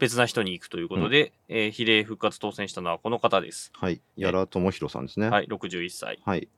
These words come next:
Speaker 1: はい、沖縄ですね。
Speaker 2: 沖縄三かな？三区かな？
Speaker 1: はい。
Speaker 2: はい。
Speaker 1: で、えー、元記者。沖縄タイムズの記者の方ですね。
Speaker 2: はい。
Speaker 1: はい。で、自由党とか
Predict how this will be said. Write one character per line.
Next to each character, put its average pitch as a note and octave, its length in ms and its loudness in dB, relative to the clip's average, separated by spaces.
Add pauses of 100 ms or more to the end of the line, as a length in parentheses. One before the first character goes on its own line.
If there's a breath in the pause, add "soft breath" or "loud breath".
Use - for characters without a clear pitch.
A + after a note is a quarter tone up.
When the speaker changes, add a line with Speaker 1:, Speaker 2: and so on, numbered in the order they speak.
(120)
Speaker 1:
は F2+ 160 -2
い、 - 120 -6
沖 A2 180 -6
縄 F2 480 2 (280)
で - 80 -12
す - 120 -16
ね。 A2 160 -10 (140)
Speaker 2:
沖 F2 120 -10
縄 D#2 360 -4
三 - 1300 -10
か G2 140 -4
な？ D#3+ 100 -4 (1080)
三 G2 380 -10
区 - 120 -14
か - 140 -16
な？ A2 120 -8 (460)
Speaker 1:
は F2+ 140 -6
い。 - 80 -12 (180)
Speaker 2:
は E2+ 100 -4
い。 - 100 -6 (880 loud breath)
Speaker 1:
で、 E3 260 2
え B2 140 0
ー、 A#2+ 40 0
元 D#3 340 0 (520)
記 - 80 -4
者。 - 140 0 (640)
沖 A#2+ 200 -8
縄 D#3 100 2
タ D#3 120 4
イ - 20 0
ム G2+ 100 -4
ズ - 80 -18
の - 80 -12
記 - 80 -12
者 - 120 -2
の - 80 -8
方 - 220 -16
で - 140 -18
す - 160 -16
ね。 B2 80 -8
Speaker 2:
は F#2+ 140 -2
い。 - 100 -8 (160)
Speaker 1:
は - 160 -2
い。 - 100 -6 (680 soft breath)
で、 B2 60 -6
自 A2 160 -6
由 D3 320 -4
党 D3+ 220 -4
と C3+ 100 -6
か - 180 -14